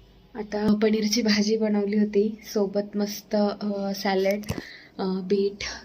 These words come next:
काकडी, अ, गाजर, अ, कांदा हे ते घालून, अ, मस्त, अ, सगळं त्यासोबत. आणि पनीरची भाजी खूप टेस्टी झाली होती, खूप मस्त, सोबत जिरा राईस. तर, अ, आजचं जेवण एकदम छान झालं, एकदम मस्त.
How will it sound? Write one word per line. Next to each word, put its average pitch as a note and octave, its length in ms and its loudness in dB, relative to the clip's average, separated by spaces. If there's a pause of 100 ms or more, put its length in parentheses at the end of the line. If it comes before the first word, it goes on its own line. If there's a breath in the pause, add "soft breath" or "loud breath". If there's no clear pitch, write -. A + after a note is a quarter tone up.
काकडी, G3 680 -4 (380)
अ, - 20 -10
गाजर, F#3 760 2 (600 loud breath)
अ, F#3+ 180 -6
कांदा F#3+ 720 -2
हे G#3 100 0
ते G3+ 160 2
घालून, G3 460 -2
अ, G#3 40 -4
मस्त, G3+ 420 -2
अ, G#3+ 340 0 (120)
सगळं G3+ 260 0
त्यासोबत. G3+ 480 -4 (520 loud breath)
आणि G3+ 320 0
पनीरची G#3 460 -4
भाजी G#3 300 -2 (160)
खूप - 380 -2
टेस्टी A3+ 340 -2
झाली A3 260 -2
होती, G#3 240 -4
खूप G#3+ 220 -10
मस्त, G#3+ 320 -2
सोबत G#3 580 -6
जिरा G#3 300 2
राईस. F3 260 -8 (380 loud breath)
तर, G3+ 160 4
अ, G3+ 300 -2
आजचं G#3 240 -2
जेवण G3+ 320 2
एकदम G#3 400 -2
छान G3 320 -2
झालं, G3 260 0
एकदम F#3 640 -10
मस्त. - 360 -12